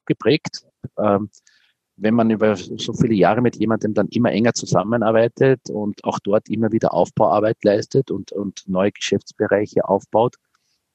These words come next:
dann hat man hier natürlich auch, äh, ähm, gewisse, äh, gewisse, äh, hat, kann so eine Person natürlich auch eine gewisse Vorbildwirkung haben. Äh, also,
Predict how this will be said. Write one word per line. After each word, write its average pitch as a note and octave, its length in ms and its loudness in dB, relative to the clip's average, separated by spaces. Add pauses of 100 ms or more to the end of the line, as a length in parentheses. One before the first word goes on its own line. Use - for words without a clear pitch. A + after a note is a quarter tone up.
(720)
dann D2+ 220 -2
hat F#2 140 -4
man G2+ 100 0
hier G2+ 140 2
natürlich G2+ 340 0
auch, F#2+ 240 2
äh, F2 260 4 (640)
ähm, D#2 760 -8
gewisse, F#2 680 2 (340)
äh, G2 160 -6
gewisse, G2+ 420 -4 (100)
äh, - 380 -2
hat, - 360 -4
kann G#2+ 160 0
so A2 80 2
eine G2 140 2
Person G2 360 0
natürlich F#2+ 280 0
auch F#2 100 4
eine A2 100 0
gewisse A2 380 -2
Vorbildwirkung A2 760 0
haben. A2+ 280 2 (920)
Äh, G2 60 -10
also, G#2+ 1400 0